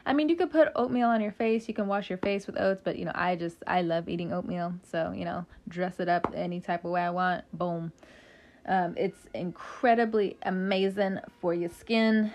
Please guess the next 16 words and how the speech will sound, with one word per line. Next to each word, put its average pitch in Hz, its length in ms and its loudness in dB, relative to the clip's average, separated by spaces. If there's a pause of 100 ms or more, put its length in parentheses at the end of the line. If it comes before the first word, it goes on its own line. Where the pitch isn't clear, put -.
(120)
X, 185 240 -4
Y, 185 160 0
and 180 180 -4
Z. 196 220 -2
And 214 200 -6
then 196 80 0
what 208 120 2
I 240 60 4
also 233 240 -2
realized 175 680 -2
is, - 220 -6 (220)
like, - 380 -6 (1400)
I 190 120 -4
just - 680 -6 (380)
don't 190 520 -2
drink 185 600 -6